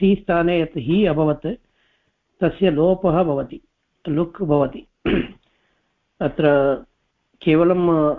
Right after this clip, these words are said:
लोटि नवसु सिद्धतिङ् प्रत्ययेषु इत्युक्ते प्रथमपुरुष, मध्यमपुरुष, उत्तमपुरुष नव मिलित्वा तत्र नव सिद्धतिङ् प्रत्ययाः सन्ति। तत्र हि प्रत्यय एक एव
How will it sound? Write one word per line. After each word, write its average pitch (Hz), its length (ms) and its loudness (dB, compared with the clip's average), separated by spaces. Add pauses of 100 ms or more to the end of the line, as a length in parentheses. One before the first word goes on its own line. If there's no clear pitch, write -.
(140)
लोटि 170 540 0
नवसु 165 420 0
सिद्धतिङ् 165 440 -2
प्रत्ययेषु 151 440 -2
इत्युक्ते 147 380 -4
प्रथमपुरुष, 160 840 -2
मध्यमपुरुष, 156 540 0
उत्तमपुरुष 151 520 -2
नव 147 360 -2 (640)
मिलित्वा 151 440 2
तत्र 143 600 -2 (140)
नव 151 300 0
सिद्धतिङ् 151 440 0
प्रत्ययाः 147 420 0
सन्ति। 135 340 -2
तत्र 160 480 -4
हि 196 320 2
प्रत्यय 180 540 0
एक 170 140 -2
एव 180 380 0